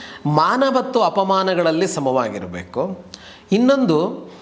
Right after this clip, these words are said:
ಶೀತ ಮತ್ತು ಉಷ್ಣಗಳಲ್ಲಿ ಸಮವಾಗಿರಬೇಕು. ಮತ್ತೊಂದು ಸುಖ ಮತ್ತು ದುಃಖಗಳಲ್ಲಿ ಸಮವಾಗಿರಬೇಕು ಅಂತ ನಾಲ್ಕು ವಿಷಯಗಳನ್ನು ಹೇಳ್ತಾನೆ.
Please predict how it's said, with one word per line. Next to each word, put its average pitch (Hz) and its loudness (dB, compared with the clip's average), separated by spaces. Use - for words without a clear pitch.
ಶೀತ 254 2
ಮತ್ತು 233 0
ಉಷ್ಣಗಳಲ್ಲಿ 196 0
ಸಮವಾಗಿರಬೇಕು. 123 -4
ಮತ್ತೊಂದು 160 -2
ಸುಖ 208 0
ಮತ್ತು 214 0
ದುಃಖಗಳಲ್ಲಿ 165 0
ಸಮವಾಗಿರಬೇಕು 95 -4
ಅಂತ 98 -6
ನಾಲ್ಕು 214 2
ವಿಷಯಗಳನ್ನು 131 0
ಹೇಳ್ತಾನೆ. 87 -8